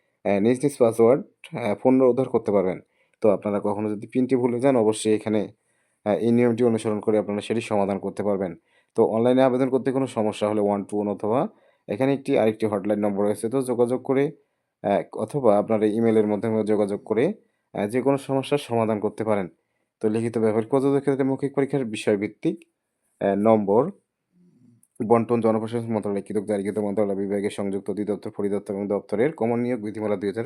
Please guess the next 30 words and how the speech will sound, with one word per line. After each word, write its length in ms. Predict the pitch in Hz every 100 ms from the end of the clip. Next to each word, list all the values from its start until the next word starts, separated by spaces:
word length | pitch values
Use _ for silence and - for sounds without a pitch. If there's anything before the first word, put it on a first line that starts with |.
| -
উনিশ 260 | 104 101
অনুযায়ী। 440 | 104 98 92 107 202 - _ _ _ _ _ _ _ _ _ _ _ _ -
তো 80 | 135
এখানে 220 | 139 151
দেখতে 260 | 143 143 151
পাচ্ছেন 300 | 147 165 160
লিখিত 340 | 131 120 123
পরীক্ষা, 460 | 117 113 - - -
আহ, 380 | - 110 107
বাংলায় 480 | 104 107 107 107 107
হচ্ছে 240 | 107 - 110
বিশ, 400 | 107 143 - -
ইংরেজিতে 440 | 127 131 131 143
বিশ, 360 | 127 135 135 -
গণিতে 280 | 117 104 104
পনেরো, 340 | 107 110 107 127
সাধারণ 380 | - 113 107
জ্ঞানে 200 | 104 104
পনেরো, 380 | 101 104 107 113
তো 140 | 120 143
মোট 180 | 143
সত্তর 380 | - - 104 -
নম্বর, 340 | 107 104 98 156 -
সর্বমোট 480 | - 127 143 156 120
একশো 240 | 113 117
নম্বর 300 | 107 104 107 -
তফসিল। 400 | 113 107 - 107 90 _ _ _ _
তো 80 | -
সর্বনিম্ন 460 | 107 120 127 135 135
পাস 180 | 135